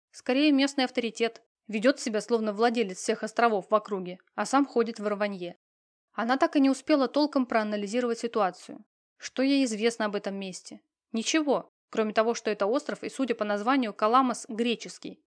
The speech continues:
Как она здесь оказалась? Кто-то спихнул ее с яхты?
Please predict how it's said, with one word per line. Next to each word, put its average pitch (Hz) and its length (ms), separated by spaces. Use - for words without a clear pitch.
Как 254 200
она 277 180
здесь 247 220
оказалась? 220 720
Кто-то 240 280
спихнул 254 480
ее 233 180
с - 120
яхты? 254 460